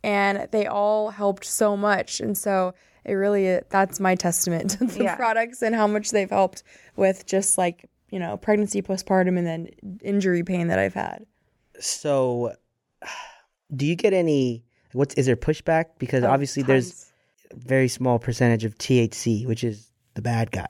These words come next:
Speaker 3: right?
Speaker 2: Yeah.
Speaker 3: The, the bad guy,
Speaker 2: Mm-hmm.
Speaker 3: quotations. Like, what, you sold me
Speaker 2: <laughs>
Speaker 3: just in
Speaker 2: Good.
Speaker 3: that explanation.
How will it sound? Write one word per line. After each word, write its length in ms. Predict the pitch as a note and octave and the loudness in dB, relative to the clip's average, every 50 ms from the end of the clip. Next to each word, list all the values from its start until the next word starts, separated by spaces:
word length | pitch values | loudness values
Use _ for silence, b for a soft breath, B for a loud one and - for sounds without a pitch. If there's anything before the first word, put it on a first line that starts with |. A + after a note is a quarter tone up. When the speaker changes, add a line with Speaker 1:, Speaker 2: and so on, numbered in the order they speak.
| - C#2 | -6 -4
Speaker 3:
right? 140 | - A#3 | 0 2
Speaker 2:
Yeah. 340 | A3+ - - F#3 - G2 G#2 | 4 4 4 2 0 -4 -10
Speaker 3:
The, 60 | - - | -12 -12
the 60 | G#2 | -6
bad 260 | A2 A#2+ A#2 A2 - | -2 -2 -2 -2 -2
guy, 180 | - G2 G2+ G#2 G#2+ - - | -6 -10 -10 -12 -14 -14 -14
Speaker 2:
Mm-hmm. 140 | G#3 G3 G3 | -12 -12 -12
Speaker 3:
quotations. 520 | F#3 F3 F3 A2+ A2 - - G#2 G#2+ - _ _ _ _ _ _ _ _ _ | -12 -10 -10 -10 -10 -10 -10 -14 -18 -20 _ _ _ _ _ _ _ _ _
Like, 180 | - A#2+ A#2 - | -8 -6 -2 0
what, 220 | C3 C#3 - - _ _ _ _ _ _ _ _ | 0 0 0 -2 _ _ _ _ _ _ _ _
you 400 | - G#3 - G#2+ - C#3+ F3 G#3+ | -16 -14 -14 -6 0 2 2 2
sold 380 | G3+ - - C#3+ E3 G3 D3+ C3 | 2 0 -2 0 0 2 0 0
me 320 | C#3 D3 C3 G#2+ - - _ | 0 0 -2 -2 -4 -10 _
Speaker 2:
<laughs> 60 | _ | _
Speaker 3:
just 760 | - A#3 G#3 - - - B3 A#3+ - - B3+ B3 - D3+ C#3+ C4+ | -4 -4 -4 -4 -2 -2 -2 0 2 2 2 2 2 0 0 2
in 60 | A#3+ | 2
Speaker 2:
Good. 120 | G#3 E3+ | 2 2
Speaker 3:
that 140 | C#3+ C3+ G#2+ | 2 0 0
explanation. 680 | B2 C3 - - - C3+ B2+ B2 B2 A#2 A#2+ A#2+ A#2+ B2 | -2 -2 -4 -2 0 2 2 4 2 2 0 -2 -2 -4